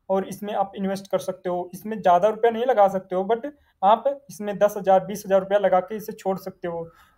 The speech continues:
ऐसे ही stock आगे चल के मल्टी बैगर बनते हैं। एक साल का return दिख-, दिखाऊं तो पासठ परसेंट। एक साल में कुछ ज़्यादा return नहीं दिया है, but आप इसका पाँच साल का देखेंगे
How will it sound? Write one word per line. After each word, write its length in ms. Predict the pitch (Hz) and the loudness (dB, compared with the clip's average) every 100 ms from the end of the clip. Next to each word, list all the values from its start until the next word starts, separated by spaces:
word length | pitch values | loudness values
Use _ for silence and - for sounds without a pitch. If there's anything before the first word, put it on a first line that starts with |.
| - | 2
ऐसे 280 | 185 185 226 | 2 4 -2
ही 120 | 220 | -2
stock 360 | - 196 - | 0 2 4
आगे 220 | 208 190 196 | 4 2 2
चल 160 | 196 | -2
के 160 | 180 262 294 _ - 196 | 0 -4 -4 _ -6 -2
मल्टी 260 | 185 190 | -2 0
बैगर 300 | 180 185 196 | 4 4 4
बनते 280 | 185 185 185 | 2 2 0
हैं। 180 | 185 180 - _ 190 | 0 -2 -8 _ -8
एक 140 | 180 | -4
साल 180 | 202 190 | 0 4
का 100 | 302 | 2
return 300 | - 208 196 | 0 -6 -6
दिख-, 160 | 196 - - | -6 -10 -12
दिखाऊं 320 | 196 190 202 | -6 4 4
तो 160 | 208 277 294 | 6 2 4
पासठ 320 | 190 190 190 | 4 4 0
परसेंट। 340 | 196 185 190 175 _ _ - | 0 0 -2 -8 _ _ -8
एक 160 | 190 - | -6 2
साल 180 | 196 196 - | 2 2 -6
में 340 | 214 208 214 | -8 -6 -6
कुछ 200 | 220 233 | -4 -4
ज़्यादा 240 | 170 180 202 | 2 2 2
return 260 | 190 202 | 0 -6
नहीं 180 | 196 196 | -4 -4
दिया 220 | 196 180 | 2 4
है, 180 | 180 226 - _ - | 4 2 -6 _ -2
but 180 | 190 190 | -2 4
आप 260 | 196 196 - - | 4 4 -2 -18
इसका 240 | 190 196 | -2 0
पाँच 260 | 202 190 196 | 2 2 2
साल 200 | 208 185 | 0 2
का 100 | 196 | 2
देखेंगे 460 | 175 175 220 247 | 0 -4 -4 -2